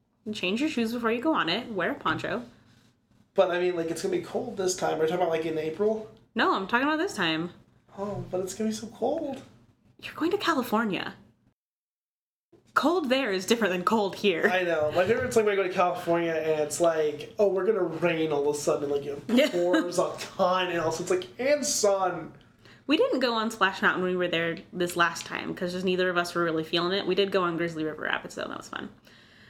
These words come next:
Speaker 1: Um, but, uh, in that building, they said that, it says, a coworker got a phone call that was just the music from America Sings, um, even
Speaker 2: Huh.
Speaker 1: though that ride had been closed,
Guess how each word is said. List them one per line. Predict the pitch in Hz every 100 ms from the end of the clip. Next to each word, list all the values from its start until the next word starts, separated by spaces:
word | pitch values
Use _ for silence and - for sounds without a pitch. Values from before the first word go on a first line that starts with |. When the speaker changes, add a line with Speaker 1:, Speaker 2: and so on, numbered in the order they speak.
| _ -
Speaker 1:
Um, | 196 185 185 208 - _ _ _ _ - _ -
but, | 220 254 180 - - - - _ _ _
uh, | 190 190 -
in | 208
that | 196 - 190
building, | 330 320 208 165 185 226 190
they | 190
said | - 196 190
that, | 185 170 165 - - _ _ _ _ _ _ _ _ _ _ _
it | - 190
says, | 202 185 180 - -
a | 185 180 180 175 - -
coworker | - 349 285 202 180 175 226 - - -
got | 202
a | 196
phone | - 240 233 233
call | - 175 170
that | 175 175
was | 185 -
just | 180 -
the | 196
music | 185 170 190 208
from | 202 175
America | 165 160 170 175
Sings, | 160 170 220 - - - _ _ _ -
um, | 175 165 165 -
even | 202 185
Speaker 2:
Huh. |
Speaker 1:
though | 180
that | 165
ride | 170 180
had | 190
been | 185
closed, | - 135 208 -